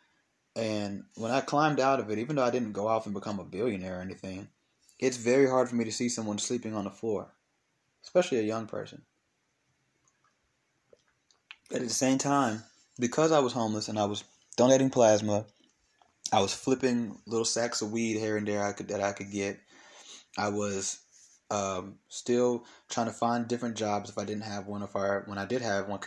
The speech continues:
when I first got kicked out of my dad's house, I was working at Zaxby's. Um, go work, whatever. I don't respect seeing someone who's twenty in their twenties standing on the side of the street holding a sign.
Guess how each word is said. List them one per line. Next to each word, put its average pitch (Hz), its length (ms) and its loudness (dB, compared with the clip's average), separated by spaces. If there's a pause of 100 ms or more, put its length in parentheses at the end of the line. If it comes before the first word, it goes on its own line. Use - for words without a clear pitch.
(100)
when 101 120 -8
I 95 60 -4
first 156 340 2
got 131 120 -2
kicked 120 160 -2
out 113 60 -2
of 107 40 -6
my 104 80 -6
dad's 110 220 -4
house, 95 120 -4
I 95 60 -6
was 92 120 -8
working 98 200 -4
at 95 120 -6
Zaxby's. 101 520 -6 (640)
Um, 101 400 -2
go 113 180 4
work, 107 480 2
whatever. 104 640 -2 (800)
I 127 100 4
don't 139 300 4
respect 139 440 2
seeing 123 320 2
someone 107 640 -2
who's 113 220 -4
twenty 123 340 -4
in 120 80 -6
their 123 120 -2
twenties 104 380 -4
standing 113 300 -2
on 107 100 -4
the 104 40 -4
side 104 180 -2
of 107 100 -4
the - 20 -8
street - 300 -4
holding 101 280 -4
a 98 40 -6
sign. 101 380 -8